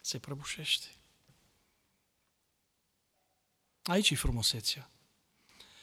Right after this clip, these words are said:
Cu cât ești mai aproape de Domnul, te vezi mai mic, mai mărunt, mai neînsemnat în tot planul acesta galactic al lui Dumnezeu.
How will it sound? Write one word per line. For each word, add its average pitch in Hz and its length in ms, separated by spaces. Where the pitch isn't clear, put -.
Cu - 100
cât 202 160
ești 185 140
mai 185 100
aproape 170 360
de 147 120
Domnul, 147 360
te 139 100
vezi 135 220
mai 131 120
mic, 127 360
mai 127 160
mărunt, 123 720
mai 135 160
neînsemnat 139 640
în 123 140
tot - 260
planul 147 440
acesta 120 640
galactic 151 680
al 120 80
lui 120 100
Dumnezeu. 120 680